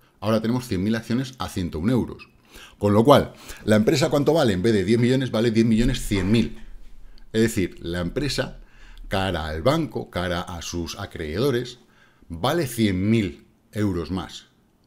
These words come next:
Con lo cual, tiene cien mil euros, bueno, y luego lo que les corresponda, ¿vale?, de financiación para seguir adelante y crecer. Esa es la teoría.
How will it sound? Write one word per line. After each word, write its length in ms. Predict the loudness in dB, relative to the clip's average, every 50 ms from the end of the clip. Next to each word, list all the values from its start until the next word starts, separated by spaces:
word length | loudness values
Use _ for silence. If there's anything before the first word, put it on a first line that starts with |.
| _ _ _ _ _ _ _ _ _ _ _ _ _ _
Con 220 | 0 2 2 4
lo 100 | 2 0
cual, 300 | 0 0 0 0 -2 -4
tiene 240 | -4 -2 -2 -2 -2
cien 360 | -4 0 2 4 6 6 6
mil 220 | 6 4 2 0 -2
euros, 440 | 0 2 4 4 4 2 0 -4 -6
bueno, 240 | -6 -6 -6 -6 -8 -12
y 60 | -12 -10
luego 200 | -8 -8 -8 -8
lo 120 | -10 -10
que 80 | -10 -10
les 360 | -10 -10 -12 -12 -14 -16 -20 _ _ _
corresponda, 720 | -10 -10 -8 -8 -10 -4 0 2 2 2 2 0 -4 -12 -20 -20 -20 -20 -20 -20 -20 -12
¿vale?, 300 | -6 -4 -2 -2 -2 -4 -8 -14 -20 -20 -20 -20 -20 _ _ _ _ _ _ _ _ _ _ _ _ _ _ _ _ _ _ -16
de 180 | -8 -6 -6 -4
financiación 840 | -4 -4 -4 -4 -4 -6 -8 -8 -4 0 2 2 2 2 0 -6 -8 -8
para 200 | -10 -8 -8 -8
seguir 260 | -10 -10 -10 -10 -8
adelante 500 | -8 -8 -6 -6 -6 -4 -6 -6 -8 -8 -10
y 100 | -12 -12
crecer. 560 | -12 -14 -10 -8 -8 -8 -8 -10 -16 _ _ _ _ _ _ _ _ _ _ _ _ _ _ _ _ _
Esa 240 | -2 -2 0 0 0
es 80 | 0 2
la 180 | 4 4 4 4
teoría. 440 | 2 0 0 2 0 0 0 -2